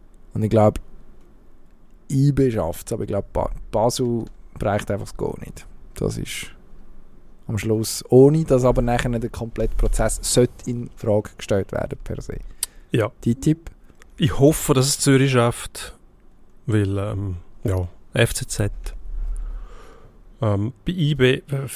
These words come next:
Speaker 2: bei Basel bin ich ziemlich sicher, dass sie es schaffen. Bei I B, mm, ja, sie müssen es eigentlich schaffen, es wäre wichtig für die Schweiz. Ich hoffe, dass sie alle drei schaffen. Ich
Speaker 1: Vaduz?
Speaker 2: Es ist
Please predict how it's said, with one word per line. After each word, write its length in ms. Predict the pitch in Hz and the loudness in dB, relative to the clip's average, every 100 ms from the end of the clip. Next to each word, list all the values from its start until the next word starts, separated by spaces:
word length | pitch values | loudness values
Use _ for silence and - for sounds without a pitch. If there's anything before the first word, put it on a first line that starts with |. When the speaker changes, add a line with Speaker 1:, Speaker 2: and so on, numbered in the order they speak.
| - - - - - | -12 -14 -14 -16 -4
Speaker 2:
bei 100 | - | 0
Basel 280 | 120 151 143 | 4 4 6
bin 140 | 131 | 6
ich 120 | 110 - | 6 4
ziemlich 300 | 139 131 - | 4 4 2
sicher, 280 | 127 - | 0 2
dass 120 | 110 104 | 0 -2
sie 60 | |
es 20 | - | -4
schaffen. 560 | - 135 - - 147 - - - | -4 -4 -8 -12 -12 -14 -14 -10
Bei 80 | 175 | -2
I 160 | 165 | 0
B, 280 | 180 147 151 - - | 4 4 2 -6 -12
mm, 360 | 165 156 147 139 - - - - - - - - - _ _ _ _ - _ - _ _ _ - | -10 -8 -10 -12 -16 -20 -20 -18 -16 -18 -20 -20 -20 _ _ _ _ -20 _ -20 _ _ _ -2
ja, 200 | 101 110 107 - _ _ _ | 0 0 -2 -12 _ _ _
sie 160 | - 135 | 0 6
müssen 420 | 135 151 151 127 | 10 10 8 4
es 120 | 117 | 4
eigentlich 200 | 127 117 | 4 4
schaffen, 240 | - 135 | 4 4
es 80 | 113 | 4
wäre 180 | 117 117 | 4 6
wichtig 320 | 131 - - | 6 4 2
für 100 | - | 0
die 80 | 110 | 0
Schweiz. 360 | 107 117 - - | 0 -2 -4 -2
Ich 280 | 135 131 - | 0 0 4
hoffe, 360 | 139 - - 123 | 4 4 0 2
dass 180 | 117 | 2
sie 80 | - | 0
alle 160 | 110 101 | 0 0
drei 240 | 104 110 | 0 -2
schaffen. 500 | - 160 - - 135 - | -4 -4 -6 -6 -8 -6
Ich 100 | - 143 - - - - - - | -6 -8 -10 -20 -20 -20 -20 0
Speaker 1:
Vaduz? 320 | 123 139 240 135 | 6 6 6 4
Speaker 2:
Es 80 | |
ist 200 | - - | -2 -2